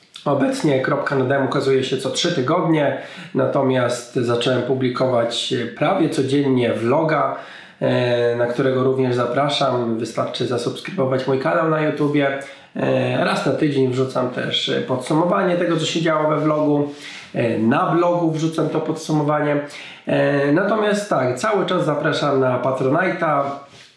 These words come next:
Na razie jest tam niewiele osób, więc, e, poprzez dołączenie do Patronite'a po pierwsze oczywiście można mnie wesprzeć, a po drugie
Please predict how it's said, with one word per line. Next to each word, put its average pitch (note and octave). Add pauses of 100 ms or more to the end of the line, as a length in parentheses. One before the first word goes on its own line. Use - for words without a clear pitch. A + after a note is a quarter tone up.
(180)
Na C#3
razie C3+
jest C3
tam B2+
niewiele B2
osób, C#3
więc, A#3
e, C3 (760)
poprzez D#3
dołączenie C#3+
do C3+
Patronite'a C3
po -
pierwsze C#3
oczywiście C3
można C3
mnie E3
wesprzeć, G3+
a D3
po C#3
drugie C3+